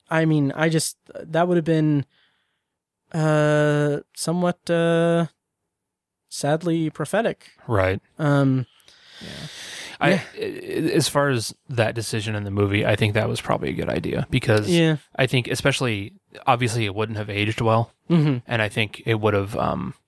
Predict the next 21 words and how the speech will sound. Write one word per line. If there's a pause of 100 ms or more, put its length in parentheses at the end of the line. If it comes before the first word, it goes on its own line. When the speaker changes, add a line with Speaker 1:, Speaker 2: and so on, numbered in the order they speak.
(760)
Speaker 2:
I
think
it
would
have, (240)
again,
maybe
morbid
curiosity
would
have
made
Speaker 1:
Mm-hmm.
Speaker 2:
people
wanna
see
the
movie
for
that
reason.